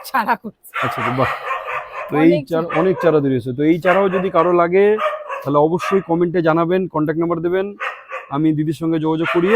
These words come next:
Speaker 2: আপনাদেরকে এই চারার ব্যবস্থা করে দেবো। আর নতুনভাবে বাগান করতে চান, তো একটু আর্থিক প্রবলেম আছে, তারা অবশ্যই কমেন্টে জানাবেন এবং আমার তো কন্ট্যাক্ট নাম্বার আমি দিয়ে দেবো ভিডিওতে, ফোন করতেও পারেন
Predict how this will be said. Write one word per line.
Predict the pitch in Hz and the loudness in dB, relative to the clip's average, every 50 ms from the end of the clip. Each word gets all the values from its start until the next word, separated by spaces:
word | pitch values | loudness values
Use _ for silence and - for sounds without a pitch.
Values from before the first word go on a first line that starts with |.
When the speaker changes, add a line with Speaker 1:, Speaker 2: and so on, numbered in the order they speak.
| 220 185 | 2 2
Speaker 2:
আপনাদেরকে | 147 156 151 151 151 147 151 | 0 -2 -4 -4 -4 -4 -4
এই | 139 147 | -2 -2
চারার | 143 139 143 139 | 0 0 0 -2
ব্যবস্থা | 135 135 - - 135 131 | -4 -6 -6 -8 -6 -6
করে | 131 127 120 | -4 -4 -6
দেবো। | 110 110 135 | -6 -4 -2
আর | 165 156 156 | -2 0 0
নতুনভাবে | 151 147 180 180 165 170 175 180 156 151 | 0 0 0 0 0 0 0 2 2 2
বাগান | 143 147 165 170 143 175 | 2 2 0 -2 -2 -4
করতে | 156 - 180 151 165 | -4 -4 -4 -2 -2
চান, | 151 147 190 226 _ _ _ - - - - - - - | -2 -4 -4 -10 _ _ _ -10 -10 -8 -8 -8 -8 -6
তো | 139 139 139 151 | -4 -4 -4 -4
একটু | 143 - 175 160 139 | -6 -2 0 0 0
আর্থিক | 139 - - 165 160 170 | 0 -2 -6 -10 -4 -2
প্রবলেম | 165 160 165 165 160 156 | -2 0 0 0 0 -2
আছে, | - 185 175 147 | -2 -2 0 2
তারা | 151 139 147 143 143 | 4 4 4 4 2
অবশ্যই | 143 160 - - - 180 175 - | 0 -2 -6 -2 -2 -2 -2 -2
কমেন্টে | 156 151 160 156 156 165 156 147 | -4 -4 -4 -4 -4 -4 -2 0
জানাবেন | 147 143 147 147 156 165 165 175 185 - _ - - - - - - - - 135 | 0 0 0 0 0 -2 -2 -2 -6 -8 _ -18 -16 -16 -14 -14 -14 -10 -6 -4
এবং | 127 139 143 143 143 | -2 -2 0 0 0
আমার | 151 156 143 - | 0 0 -2 -2
তো | 151 131 | -6 -4
কন্ট্যাক্ট | 147 143 143 156 147 156 | -4 -2 -2 -2 -2 -2
নাম্বার | 156 156 160 156 | -2 -2 -2 -2
আমি | 151 139 | -2 -2
দিয়ে | 143 143 | -2 0
দেবো | 151 156 156 151 | 0 0 0 0
ভিডিওতে, | 147 156 147 170 165 - | -2 -2 -4 -4 -6 -8
ফোন | - 143 143 135 139 | -8 -6 -6 -6 -6
করতেও | 156 151 147 170 160 160 | -8 -10 -6 -4 -2 -2
পারেন | 165 170 190 | -2 -2 -2